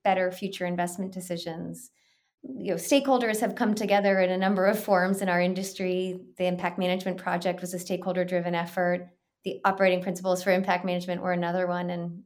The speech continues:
and the S D G Impact Standards as well. And many of these standards have helped migrate the conversation from what to measure to why to measure and, and, and how to manage. And I guess for me, that means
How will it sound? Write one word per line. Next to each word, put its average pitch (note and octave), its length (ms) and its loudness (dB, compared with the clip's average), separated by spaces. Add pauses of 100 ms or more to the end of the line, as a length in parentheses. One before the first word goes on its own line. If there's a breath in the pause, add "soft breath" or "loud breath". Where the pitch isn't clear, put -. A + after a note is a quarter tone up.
and F3+ 160 0
the F3+ 80 4
S F3+ 140 0
D F#3+ 100 -4
G F3+ 140 -4
Impact F3 260 -4
Standards F3 360 -6
as F3 120 -8
well. F#3 240 4
And F3+ 180 0 (300 loud breath)
many B3+ 340 6
of G#3+ 140 0
these G3+ 240 -2
standards G3 760 -2 (300 soft breath)
have F#3+ 220 0
helped A3+ 460 0
migrate G3 880 2
the F#3 60 -2
conversation F3+ 840 -4
from E3+ 460 0 (460)
what G#3 320 4
to A#3+ 100 0
measure F3+ 720 2 (480)
to F#3 140 -2
why E3+ 340 4
to F#3 100 0
measure E3+ 380 -4
and, D#3+ 220 -6
and, F#3 260 -2
and F#3+ 180 2
how F3+ 160 4
to E3 100 0
manage. E3 640 -4
And F#3+ 180 0
I F#3+ 40 0
guess G#3 360 -2
for G#3+ 120 0
me, B3 260 6
that G#3+ 280 4
means G3+ 560 2